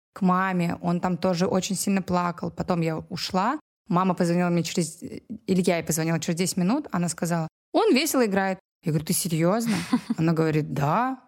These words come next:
Speaker 1: Вообще всё от-, "Алёна, не переживай, лети, ты чего? Всё хорошо". А, и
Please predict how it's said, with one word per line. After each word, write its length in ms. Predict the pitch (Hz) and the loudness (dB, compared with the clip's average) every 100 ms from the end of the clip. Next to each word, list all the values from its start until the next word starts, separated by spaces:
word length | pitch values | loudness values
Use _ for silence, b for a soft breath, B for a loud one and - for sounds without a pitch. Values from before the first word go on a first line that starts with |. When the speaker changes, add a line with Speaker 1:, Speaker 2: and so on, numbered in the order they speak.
| _ | _
Speaker 1:
Вообще 180 | - 226 | -4 -2
всё 180 | - 202 | 0 0
от-, 160 | - | -2
"Алёна, 360 | 185 180 220 208 | 0 2 2 4
не 140 | 175 | 2
переживай, 480 | 170 175 170 202 240 | 2 0 2 2 2
лети, 360 | 175 170 - 233 | 0 -2 0 0
ты 120 | - | -2
чего? 520 | - 196 240 262 214 B B | -4 0 2 2 0 B B
Всё 180 | - 240 | -4 -2
хорошо". 600 | 294 285 - 302 254 196 - _ _ | 0 -2 0 2 2 0 -6 _ _
А, 640 | - - 190 175 170 165 160 | -16 -4 0 2 4 2 0
и 640 | - 202 202 202 190 180 | 0 2 2 2 2 2